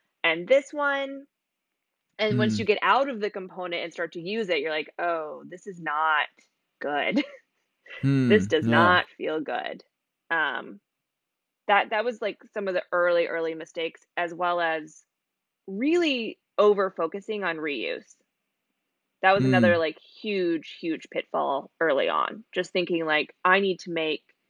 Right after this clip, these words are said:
Speaker 1: every single part of this super reusable, just in case. Who knows?" And, I mean, you and I have seen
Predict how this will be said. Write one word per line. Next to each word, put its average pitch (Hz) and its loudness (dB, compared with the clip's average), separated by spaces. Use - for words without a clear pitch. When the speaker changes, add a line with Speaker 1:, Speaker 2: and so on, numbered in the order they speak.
Speaker 1:
every 190 4
single 175 -4
part - -4
of 147 -8
this 147 -8
super 190 -2
reusable, 113 -6
just - 0
in 147 -8
case. - -8
Who 220 0
knows?" - -6
And, 151 -2
I 196 6
mean, 190 6
you 240 8
and 233 6
I 196 6
have 180 -6
seen 220 -4